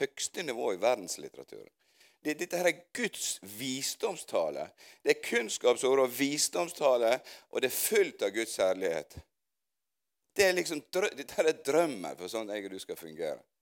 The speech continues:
Vi, har, har vi liksom, har en dråpe av dette her, så, eh, eh, det, det, det, det er fantastisk. Han forteller denne her enkle,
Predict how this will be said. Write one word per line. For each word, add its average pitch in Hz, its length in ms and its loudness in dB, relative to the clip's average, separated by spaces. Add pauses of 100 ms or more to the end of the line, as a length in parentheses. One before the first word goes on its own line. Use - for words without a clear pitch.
(1040)
Vi, 147 160 -4
har, 165 240 4
har 165 80 2
vi 170 160 -2
liksom, 151 320 -4
har 143 80 0
en 113 120 -4
dråpe 107 300 2
av 98 80 2
dette 101 220 0
her, 101 400 -2 (180)
så, - 340 -2 (200)
eh, 90 240 0 (1700)
eh, 82 160 -2 (460)
det, 82 260 -2
det, 110 100 4 (140)
det, 98 100 2 (140)
det 101 240 4
er 85 100 -2
fantastisk. 80 720 -6 (120)
Han 110 100 -6
forteller 110 480 -4
denne 98 300 0
her 92 140 0 (120)
enkle, 82 640 -2